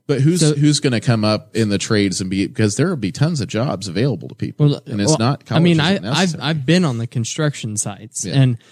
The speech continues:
Speaker 2: I've seen it, and, uh, you have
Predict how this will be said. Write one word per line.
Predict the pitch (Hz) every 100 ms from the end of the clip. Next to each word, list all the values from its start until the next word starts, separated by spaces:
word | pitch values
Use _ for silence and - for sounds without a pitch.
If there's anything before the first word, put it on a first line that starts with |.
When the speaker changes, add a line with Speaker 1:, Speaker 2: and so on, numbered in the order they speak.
| _ _
Speaker 2:
I've | 120 107
seen | - 214 156
it, | 95 - _ _ _
and, | 143 139 139 123
uh, | 123 113 - _ _ _ _ _ _ _
you | 127 135
have | 147 156 165 147